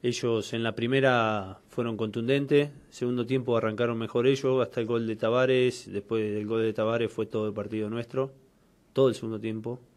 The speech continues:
después del gol de Tavares. Pero entiendo que en estos partidos, y lo que más bronca nos da,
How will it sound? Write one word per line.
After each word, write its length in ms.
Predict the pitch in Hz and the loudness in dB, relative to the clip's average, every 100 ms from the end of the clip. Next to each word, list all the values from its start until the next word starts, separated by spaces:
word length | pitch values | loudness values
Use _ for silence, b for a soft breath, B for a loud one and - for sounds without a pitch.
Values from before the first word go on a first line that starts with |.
| _ | _
después 320 | 104 98 110 | -14 -6 -4
del 80 | 101 | -2
gol 120 | 104 | -4
de 80 | 101 | -4
Tavares. 460 | 101 110 113 135 - _ b b b b b b - | -4 -4 -4 -8 -12 _ b b b b b b 6
Pero 720 | 143 151 139 131 120 117 117 | 10 10 10 8 4 2 0
entiendo 460 | 117 143 147 139 | 0 2 4 2
que 140 | 127 123 | 2 2
en 60 | |
estos 220 | 135 135 113 | 2 0 0
partidos, 600 | 117 113 143 139 123 113 | -2 0 2 4 4 2
y 220 | 95 113 | -2 -2
lo 180 | 110 104 | -2 -2
que 100 | 113 | -2
más 160 | 120 | 0
bronca 300 | 131 139 127 | 2 2 0
nos 140 | 113 104 | -2 0
da, 280 | 127 139 | 0 0